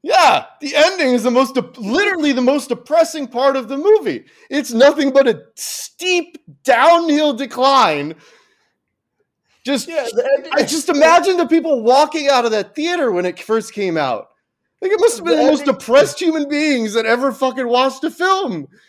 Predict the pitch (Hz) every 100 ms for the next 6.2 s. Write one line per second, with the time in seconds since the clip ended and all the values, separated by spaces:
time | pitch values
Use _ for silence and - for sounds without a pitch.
0 | _ _ _ _ _ _ _ 269 269 269
1 | 262 247 247 240 233 254 254 220 196 190
2 | 180 - - 226 - 214 208 202 202 -
3 | _ _ 175 196 196 190 208 226 208 170
4 | 190 156 180 202 202 - 202 180 175 160
5 | 175 165 165 175 180 170 180 175 160 139
6 | 123